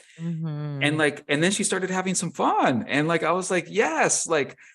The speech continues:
Speaker 2: every time that we would catch up with her, I was like, "I wanna hang out with you." Like, I was like, I was
Speaker 1: Mm.
Speaker 2: into it. And I'll, I mean, okay, I know that, uh, our guests listened to this episode, and Miss Jessica, at first I was like,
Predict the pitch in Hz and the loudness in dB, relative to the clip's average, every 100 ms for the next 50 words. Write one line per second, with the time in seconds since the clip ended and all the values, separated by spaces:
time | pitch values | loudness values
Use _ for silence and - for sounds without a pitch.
0 | _ 143 156 190 196 185 165 160 160 160 | _ -2 0 0 -2 0 0 0 -2 -4
1 | 160 208 170 165 156 147 151 143 123 131 | -4 -4 -2 0 2 0 2 4 6 4
2 | 240 254 285 175 160 143 143 147 156 196 | 4 4 4 4 4 2 2 -2 -4 -4
3 | 262 135 127 127 - 139 175 180 180 - | -2 2 2 0 -2 0 0 0 0 -2
4 | - _ 160 165 165 175 - 160 117 - | -12 _ 0 2 2 -2 -2 0 0 -2
5 | - _ _ 127 135 135 135 - - - | -6 _ _ 0 2 0 -10 -20 -20 -14
6 | - 143 151 147 139 127 107 73 107 127 | 2 4 6 4 2 2 0 0 0 2
7 | 143 139 90 117 - - - 113 104 117 | 2 0 0 0 -2 -8 -6 -2 0 0
8 | 113 120 - 113 120 113 107 101 107 104 | 2 0 2 -2 -4 -8 -10 -10 -8 -6
9 | - 104 92 110 107 131 127 135 123 120 | -4 -4 -2 -4 -4 -2 0 0 0 0
10 | 123 113 107 - - _ _ _ _ - | 0 0 -2 -14 -20 _ _ _ _ -4
11 | 123 - 175 202 165 160 147 | -4 4 4 6 2 2 0